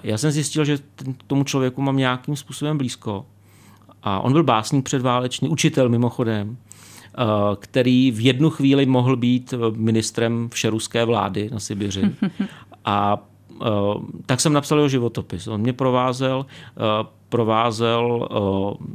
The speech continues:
Speaker 1: celou moji kariéru literární, asi mě ještě provázet bude. Eh, a to Srdce bohaté na život je z nekrologu, který byl napsán, eh, u příležitosti samozřejmě jeho ze-, jeho smrti.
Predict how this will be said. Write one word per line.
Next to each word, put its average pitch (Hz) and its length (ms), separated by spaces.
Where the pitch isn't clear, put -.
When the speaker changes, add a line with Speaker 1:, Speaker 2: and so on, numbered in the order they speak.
Speaker 1:
celou 117 240
moji 131 180
kariéru 107 460
literární, 110 640
asi 113 180
mě 107 100
ještě - 160
provázet 117 440
bude. 113 420
Eh, 110 60
a 107 220
to 135 100
Srdce 139 280
bohaté 131 360
na 127 100
život 123 340
je 117 240
z - 380
nekrologu, 113 540
který 107 240
byl 113 120
napsán, 110 440
eh, - 440
u 117 120
příležitosti 117 600
samozřejmě 104 240
jeho 110 120
ze-, - 200
jeho 101 240
smrti. 117 440